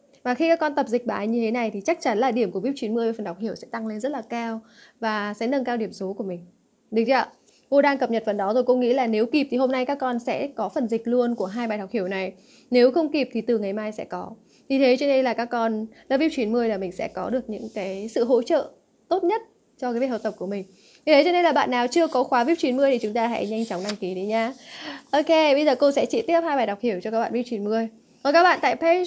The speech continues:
thì cô hẹn các con buổi tối ngày mai chúng ta sẽ chữa tiếp một cái đề thi thử khác nữa. Trong cái chuỗi đề thi thử của tháng này chúng ta sẽ chữa rất nhiều. Ngày mai chúng ta sẽ có đề thi thử của trường chuyên Biên Hòa Hà Nam, chắc chắn là đây dự, dự báo sẽ là một cái đề rất là hay.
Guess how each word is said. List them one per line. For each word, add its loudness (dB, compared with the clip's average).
thì 0
cô 4
hẹn 0
các -4
con 0
buổi -2
tối -4
ngày -4
mai -4
chúng -4
ta -4
sẽ -6
chữa 2
tiếp 0
một -4
cái -6
đề -2
thi -4
thử -4
khác -8
nữa. -2
Trong 2
cái -2
chuỗi 0
đề 4
thi 0
thử -2
của -2
tháng -8
này -4
chúng -12
ta -6
sẽ -8
chữa -6
rất -6
nhiều. -2
Ngày 0
mai 0
chúng -4
ta 0
sẽ -2
có -4
đề 2
thi -2
thử -2
của -2
trường -4
chuyên 0
Biên 0
Hòa -4
Hà -6
Nam, -4
chắc -6
chắn -2
là -4
đây 0
dự, -6
dự -4
báo -6
sẽ -10
là -4
một -12
cái -8
đề -8
rất -6
là -4
hay. -8